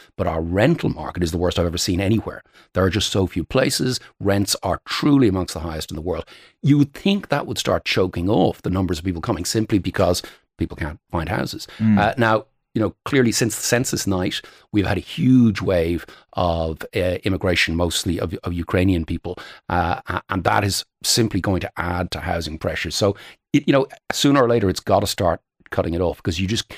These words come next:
Speaker 1: can't build to match the rate of population growth that we've had over the past year or so.
Speaker 2: Sociologists, you'd imagine, uh, uh, uh, uh, will have fascinating work to do in years to come on that level of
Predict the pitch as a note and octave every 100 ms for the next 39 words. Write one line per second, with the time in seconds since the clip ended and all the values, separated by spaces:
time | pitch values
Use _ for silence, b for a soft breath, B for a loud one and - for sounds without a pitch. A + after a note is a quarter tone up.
0 | B - A2+ A#2 D#2+ A#2 G#2+ D#2+ E2+ b
1 | _ F#2 F#2+ F2+ - - - E2 F#2+ F#2+
2 | F#2 - _ - F2+ F2 F2 E2 E2 F2+
3 | - F2+ F2+ G2 F#2 B B _ G2 G2
4 | F2+ E2 - E2+ E2 D2+ - C2+ - _
5 | _ _ - E3+ - C#3 C#3 A#2 A2+ -
6 | A#2 A2 A2+ A2 G#2+ G2+ - A2+ - G#2
7 | - - F2 - - _ C3 A#2+ _ _
8 | _ _ D3 C#3+ C3+ A2 - E3 F#3 -
9 | C#3+ A#2 G2+ G#2 G2 F#2 - - B2 B2+
10 | A2 - - G2+ A2+ A2 G2 F2+ G#2+ A2
11 | A2 G2+ G2 - G#2 G2 B B B _
12 | - C3+ C#3 A#2 F#2+ G#2+ G2 G2 F2+ -
13 | -